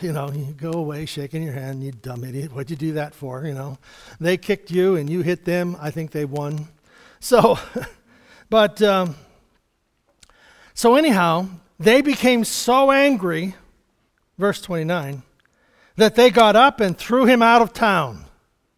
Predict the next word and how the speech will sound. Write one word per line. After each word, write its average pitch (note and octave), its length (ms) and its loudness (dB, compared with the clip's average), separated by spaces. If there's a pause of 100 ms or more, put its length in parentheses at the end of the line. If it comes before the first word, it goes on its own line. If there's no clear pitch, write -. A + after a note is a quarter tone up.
(2500)
<laughs> D3+ 100 -14